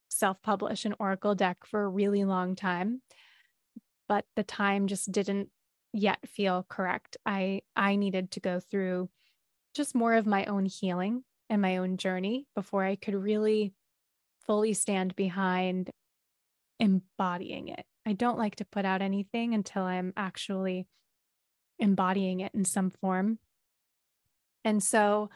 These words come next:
your True Nature Oracle is a forty-four card deck illustrated by Rita Gould, who is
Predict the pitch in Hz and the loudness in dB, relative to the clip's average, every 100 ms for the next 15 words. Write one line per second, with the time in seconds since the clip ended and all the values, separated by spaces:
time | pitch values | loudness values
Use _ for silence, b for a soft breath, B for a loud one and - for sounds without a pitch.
0 | b b _ _ _ _ _ _ _ - | b b _ _ _ _ _ _ _ 0
1 | 226 226 262 247 247 269 214 202 196 214 | 2 2 0 0 0 0 2 2 2 2
2 | 214 214 - 208 202 196 - - 208 196 | 4 2 0 2 4 2 -2 -2 0 0
3 | 202 - - 214 233 214 - 202 196 196 | -2 -6 -4 0 0 -2 -2 0 0 -2
4 | - - 190 185 185 190 190 _ _ _ | -6 -4 -2 0 -2 -2 -6 _ _ _
5 | _ 190 185 - - - 208 208 - - | _ -4 -4 -4 -6 -2 0 0 -2 -2
6 | 202 196 196 190 196 - 190 185 185 - | -2 0 0 0 -4 0 2 2 0 -2
7 | 202 214 202 208 190 202 240 233 214 196 | 0 0 0 0 2 2 0 -2 -2 0
8 | 202 196 | 0 -2